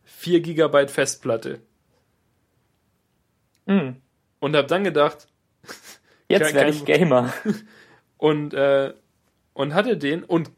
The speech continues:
Speaker 1: hatte darauf, äh, immer <laughs> Anno,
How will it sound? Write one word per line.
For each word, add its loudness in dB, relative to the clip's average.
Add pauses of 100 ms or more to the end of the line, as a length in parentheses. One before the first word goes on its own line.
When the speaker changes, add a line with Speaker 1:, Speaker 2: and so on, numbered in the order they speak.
Speaker 1:
hatte -2
darauf, 0 (460)
äh, 2
immer 0 (140)
<laughs> -4
Anno, 2